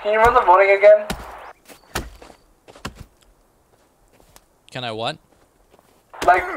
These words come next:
Speaker 1: can you pull up the, like, the prediction, like, make, make it longer so I can vote?
Speaker 2: Uh, nope, too late, bud. Don't think I can
Speaker 1: Oh,
Speaker 2: extend it.
Speaker 1: okay. I wasn't gonna rig or anything.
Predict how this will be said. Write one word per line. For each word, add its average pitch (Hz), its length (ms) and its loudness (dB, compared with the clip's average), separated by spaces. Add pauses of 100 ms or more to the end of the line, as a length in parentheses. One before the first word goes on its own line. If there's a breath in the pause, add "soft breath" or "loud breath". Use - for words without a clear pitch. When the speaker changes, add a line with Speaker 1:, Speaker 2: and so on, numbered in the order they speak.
(280)
Speaker 1:
can 185 140 -6
you 180 100 -4 (160)
pull 185 180 2
up 185 140 2
the, 165 280 4
like, - 160 2
the 160 60 -8
prediction, 160 440 -4
like, 160 160 2
make, 160 280 -10
make 165 160 -4
it 170 60 -2
longer 156 460 2
so 160 80 4
I 156 60 6
can 160 140 -4
vote? 170 240 4 (360)
Speaker 2:
Uh, 127 340 -6
nope, 180 180 -4 (100)
too 170 140 -8
late, 151 220 -8
bud. 135 160 -6 (380)
Don't 143 120 -8
think 151 160 -4
I 143 80 -4
can - 120 -6 (100)
Speaker 1:
Oh, - 240 8
Speaker 2:
extend - 20 -6
it. - 140 -10
Speaker 1:
okay. - 100 -8 (3000)
I 160 80 2
wasn't 202 240 0
gonna 190 240 4
rig 175 180 -2
or 156 140 6
anything. - 1120 -6